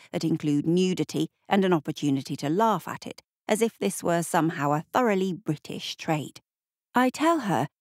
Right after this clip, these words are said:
that the knee-jerk reaction to her company must surely be one of suspicion, that it's all very well targeting purported naturists, but how do you police your clients?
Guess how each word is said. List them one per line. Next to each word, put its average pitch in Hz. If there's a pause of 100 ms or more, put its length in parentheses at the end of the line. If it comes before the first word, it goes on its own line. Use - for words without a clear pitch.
(140)
that 226
the 233
knee-jerk 226
reaction 160
to -
her 147
company 151
must 233
surely 254
be 160
one 120
of 131
suspicion, - (440)
that 262
it's -
all 311
very 175
well 147
targeting 151
purported 156
naturists, - (240)
but -
how 254
do 262
you 254
police 247
your 127
clients? 127